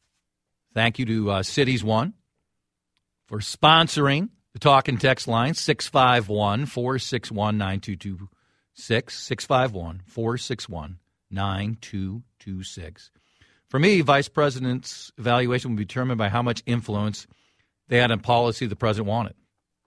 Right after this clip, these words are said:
I'd have to agree on your assessment, Mister Cheney, at being the top of the list for that. Added that I would hope they would prove suitable if they, uh, became president. Well, that should be the,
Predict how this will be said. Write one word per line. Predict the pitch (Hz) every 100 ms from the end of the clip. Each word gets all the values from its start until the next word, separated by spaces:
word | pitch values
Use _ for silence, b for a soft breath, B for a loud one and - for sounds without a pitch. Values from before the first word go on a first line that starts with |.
| _ _ _ _ _ _ _ - _ _ _ _ _
I'd | 110
have | 127 120
to |
agree | 113 123 127
on | 120
your | 113 107
assessment, | - 120 113 113
Mister | 110 101
Cheney, | - 117 113
at | 92
being | 101
the | 95
top | 92 110 110
of |
the | 101
list | 107 110
for | 92
that. | 98 101 -
Added | 107 101
that | 101 98
I | 98
would | 90
hope | 110 131 123 _ _ _ _ _ _ _ _ _ _ _ -
they | 104
would | 101
prove | - 123 98
suitable | - 160 160 104 101 117 _ _ _ _ _ _
if | 107
they, | 110 110 104 95 _ -
uh, | 104 101
became | 92 110 117 104
president. | 123 131 - 117
Well, |
that | 151 254
should | - - 185
be | 113
the, | 110